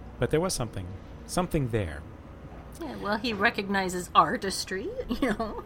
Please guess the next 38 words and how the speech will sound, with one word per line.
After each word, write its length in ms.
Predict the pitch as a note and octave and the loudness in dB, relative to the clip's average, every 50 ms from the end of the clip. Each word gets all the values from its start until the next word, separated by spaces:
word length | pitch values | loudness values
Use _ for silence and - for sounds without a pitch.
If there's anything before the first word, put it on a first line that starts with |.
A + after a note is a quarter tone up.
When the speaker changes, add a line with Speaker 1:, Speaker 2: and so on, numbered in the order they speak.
| - - | -6 -4
Speaker 1:
Yeah. 200 | A#2 A2+ C3+ F#3+ A3 - - - - - - - - - - - - - - - - - - - - - - - - - - - - - - - - - - | -2 -2 0 -2 -4 -6 -8 -10 -10 -12 -12 -12 -14 -14 -14 -14 -14 -14 -14 -14 -14 -14 -14 -14 -14 -14 -16 -16 -16 -16 -16 -14 -14 -12 -12 -12 -12 -12 -6
So 200 | - - - F#3+ | 0 4 6 6
you, 380 | F#3 F3+ F3+ F3+ F3 F3 F3+ F3+ | 6 6 6 6 8 8 8 8
uh, 380 | E3+ D#3+ D#3 D3+ D3 C#3 C3+ C3+ | 8 8 8 8 8 6 6 4
you 200 | C3+ C3 B2+ B2+ | 2 2 2 4
ride 220 | B2+ C3+ C3+ B2+ | 4 4 4 2
your 60 | C3+ A2+ | 4 4
bike, 260 | C#3 D3+ F#3+ A3 - - | 4 4 4 2 2 4
or 100 | C#3 D3+ | 6 6
how 180 | B2 - G3 G#3+ | 8 6 6 6
are 60 | G#3 | 6
you 180 | G3+ F#3+ G3 F3+ | 4 4 2 4
getting 440 | C#3+ G3 F#3+ G3 G3+ F#3 F3 D#3+ D3 | 4 4 4 6 4 2 0 2 4
your, 460 | D3 D3+ C#3+ C#3 C#3 C3 B2 A#2+ A#2+ C3 | 4 6 6 6 6 4 2 0 -2 -2
your 100 | C3 B2+ - | -2 -2 -2
keyboard 380 | - - A3+ C4 G3+ G#2+ F2 D#2 D#2+ | 0 -2 -2 0 0 -2 -2 -2 -4
there? 140 | D#2+ D#2+ F3+ - - - - - - - - - - - - - - - - - - - | -6 -8 -6 -6 -6 -6 -6 -6 -8 -8 -8 -10 -10 -12 -12 -12 -14 -14 -14 -6 2 6
Speaker 2:
Um, 320 | A#3 A#3+ B3 B3 B3 A#3 - | 8 10 10 8 8 4 2
I'm, 340 | - B3 C4+ C4+ C4+ C4 - - | 4 6 6 6 4 2 2 4
I'm 200 | A#3+ C#4 D4+ D#4 | 4 4 4 4
gonna, 460 | D#4 D#4+ C4+ B3 G#3+ G3 F#3 F#3 F3+ - - - - - - | 4 4 4 4 4 4 2 0 -2 -6 -8 -12 -14 -10 -6
I'm 120 | - G3+ G#3 | -4 -2 -2
gonna 220 | G#3+ G#3 G3 - - | 0 0 0 0 2
ask, 400 | F#3 F3 E3+ E3+ E3+ - - - - - - - - - - - - - | 4 6 6 4 4 0 -6 -8 -10 -10 -10 -10 -10 -8 -10 -10 -6 -4
um, 340 | F3 E3 D#3 D3+ C#3+ C#3+ D3 D3+ - - - - - - - - - - - - | -2 -2 -2 -2 -4 -4 -6 -8 -10 -12 -12 -12 -14 -14 -14 -14 -14 -10 -6 -2
ask 280 | E3 E3+ D#3+ - - | -2 -2 -2 -2 0
our 140 | E3+ D#3 C#3 | 0 0 0
housekeeper 680 | - - E3 D3 D3 - - - - D#3 C#3+ - - C#3 | 0 0 0 0 0 -2 -6 -8 -8 -8 -8 -6 -6 -8
to 200 | C3 C#3 B2+ C3+ | -8 -8 -8 -8
give 80 | C#3 C#3+ | -8 -6
me 60 | C#3+ C3 C3 | -6 -6 -6
a 40 | C3+ | -4
ride 220 | C3+ C3+ C#3 C3+ C3 C3 C3+ | -4 -4 -4 -6 -6 -6 -8
in 60 | C3 | -8
the 80 | C3 C3 | -8 -8
car, 320 | - - D3+ C#3+ C#3 C#3 | -8 -6 -6 -4 -4 -4
I 60 | C#3 D3 | -6 -6
think, 360 | - - - - - E3 | -8 -10 -10 -10 -10 -10